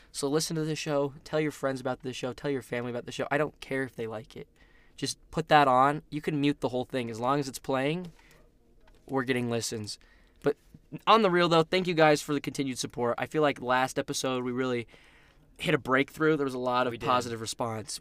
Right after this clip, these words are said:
Speaker 1: We worked really hard on that, and, you know, a-, enough people listened to it to make me feel good about myself.
Speaker 2: We got a compliment today from a random Instagram account. I was like,
Speaker 1: Really?
Speaker 2: I texted, I would, like, D M them. It was, like, some account that followed me. It's, like,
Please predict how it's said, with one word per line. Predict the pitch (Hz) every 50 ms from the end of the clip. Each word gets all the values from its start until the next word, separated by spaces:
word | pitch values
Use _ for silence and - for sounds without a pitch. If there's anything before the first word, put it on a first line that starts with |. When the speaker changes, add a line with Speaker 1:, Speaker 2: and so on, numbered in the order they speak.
| -
Speaker 1:
We | 131 123 120 117 120 120
worked | - 127 127 120 127
really | 135 131 123
hard | 127 127 127 127
on | 123
that, | 123 120 120 120 120 123 - _ _ _ - - _ _ _ -
and, | 127 120 113 113 110 110 107 107 107 - - _ _ _ _ - _ _ _ _
you | - 127 131
know, | 127 120 117 - - 120 120 - - _ _ _ _ _ _ -
a-, | -
enough | 160 160 160 165 156 156 -
people | - 170 - - 139
listened | 127 123 117 - 139 127
to | 117 123
it | 120 117 -
to | -
make | 123 120 113 -
me | 123 113
feel | - - 120
good | 110 - 101
about | 101 101 101 92
myself. | - 92 90 - - - 87 - - - - _ _ _ _ - _ _ _ _ _ _ _ _ _ _ - - _ _ _ _ _ _
Speaker 2:
We | - 151 143
got | 135 165 165
a | 165
compliment | 156 - 160 160 170 156 139 123 120
today | - 117 113 107
from | 104 - - 113 110
a | 107
random | 98 95 107 110 113 113 113 110 110
Instagram | 110 107 - - 101 92 92
account. | 98 - - - -
I | 123 135 139
was | 147 143 123
like, | 143 127 120 - -
Speaker 1:
Really? | 117 131 143 143 131 123 117 123
Speaker 2:
I | 143 156
texted, | - - 156 160 170 - - 151
I | 131 143
would, | 151 156
like, | 156 151 135 -
D | 127 127
M | 139 143 131 123
them. | 123 120 117
It | 120 120 120
was, | 117 107 120
like, | 113 113 - -
some | - - - 123 120
account | 113 - 120 117
that | 113 110
followed | - - 113 107 107 107 104
me. | 104 101 98 95 -
It's, | - 101 - -
like, | 107 101 - -